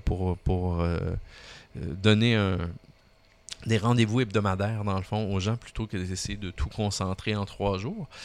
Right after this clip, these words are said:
Et, euh, on est revenu cette année avec un, un festival dans sa forme classique, euh, qui, et qui va reprendre, euh, sa forme habituelle, là. Ça,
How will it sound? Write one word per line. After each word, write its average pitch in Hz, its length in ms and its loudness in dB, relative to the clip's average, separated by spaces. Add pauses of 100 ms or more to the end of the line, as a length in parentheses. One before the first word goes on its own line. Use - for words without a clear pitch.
(220)
Et, 120 420 6
euh, 90 720 4 (420)
on 101 260 2
est 104 80 6
revenu 107 280 4
cette - 180 -2
année 107 200 2
avec 107 220 0
un, 101 40 0
un 92 560 -2
festival 104 380 -4
dans 101 100 -2
sa 92 140 -2
forme 104 240 -4
classique, 107 560 -4
euh, 92 240 -2 (600)
qui, 92 180 -4 (120)
et 92 60 -2
qui - 140 -8
va 98 80 2
reprendre, 104 680 0
euh, 90 260 -4 (140)
sa 101 200 -4
forme 104 320 -2
habituelle, 113 560 -2
là. 139 120 -4 (180)
Ça, 98 160 -6